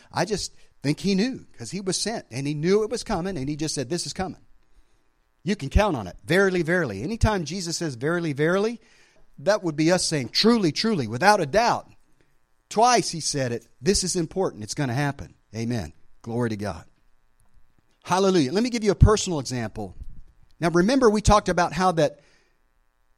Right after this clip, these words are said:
a word of knowledge and word of wisdom can come in many forms. Uh, they might come through an audible voice, a dream, a vision, a mental impression, through a tongue and interpretation, or just an inner knowing about something.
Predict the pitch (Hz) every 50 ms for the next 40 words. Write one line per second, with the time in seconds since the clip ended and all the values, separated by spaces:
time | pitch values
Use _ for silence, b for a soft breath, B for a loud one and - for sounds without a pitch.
0 | _ _ - - - 185 220 247 247 202 165 180 190 185 190 196 196 196 - -
1 | - 160 147 139 135 147 165 190 185 165 139 165 175 170 - 165 160 - 160 143
2 | - - 180 170 160 156 160 170 170 170 156 - 190 202 208 139 - - _ -
3 | - - - - _ _ _ _ _ _ _ _ _ _ _ - 127 127 120 -
4 | - 143 147 147 160 151 - - 165 156 - 160 151 139 135 - 131 143 151 135
5 | 131 135 110 120 151 175 190 190 - - 127 113 101 104 120 139 151 165 175 185
6 | 196 196 - - 120 113 98 123 160 165 175 170 - 190 196 190 - 110 113 123
7 | 151 175 180 - - 160 156 160 151 139 131 - - 151 151 165 - - - 208
8 | 208 208 220 214 b b b b b b b b b b - 175 156 135 127 -
9 | 165 170 180 185 175 170 147 - 180 180 - 175 160 - 160 160 175 190 - -
10 | 214 214 208 - - 135 131 117 165 185 190 185 - - - - - 143 151 151
11 | 151 151 147 - _ _ _ - 143 156 156 160 156 156 156 156 147 147 - _
12 | _ - 104 107 110 110 104 98 90 82 78 - - _ - 95 82 87 80 -
13 | - - - - 80 71 - - 78 71 -